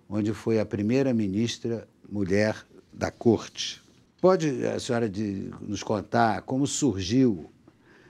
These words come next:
ah, esse, o interesse, o seu interesse pela carreira jurídica? E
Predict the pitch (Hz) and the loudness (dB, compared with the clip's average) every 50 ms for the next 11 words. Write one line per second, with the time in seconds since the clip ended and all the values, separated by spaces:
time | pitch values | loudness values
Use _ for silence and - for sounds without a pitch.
0 | _ - - 110 107 104 104 104 101 101 101 98 95 92 95 92 87 82 82 - | _ -8 -2 0 2 4 4 4 4 2 2 0 0 -2 -2 -2 -4 -6 -8 -12
1 | - - - 117 123 117 - - - 120 113 117 120 120 - 131 117 113 123 135 | -12 -4 0 0 2 2 0 -2 -4 -2 2 2 2 4 4 4 6 6 6 4
2 | 131 123 - - - 98 - - 135 131 123 104 - 110 107 117 123 120 120 - | 4 2 0 -6 -12 -8 -2 2 2 2 2 2 0 0 0 2 0 0 -2 -4
3 | - 110 107 104 101 - 101 87 92 104 101 101 87 78 90 85 95 131 127 104 | -2 -2 0 0 0 0 0 0 2 2 2 2 0 -2 -2 0 2 2 2 2
4 | 85 80 73 - - - - - _ _ _ _ _ _ _ _ - - - _ | 0 -6 -10 -12 -16 -20 -20 -20 _ _ _ _ _ _ _ _ -20 -20 -20 _
5 | _ _ _ _ _ - - _ _ _ - 113 120 127 123 123 123 120 120 120 | _ _ _ _ _ -20 -20 _ _ _ 0 2 4 6 6 6 6 6 4 4
6 | 117 | 2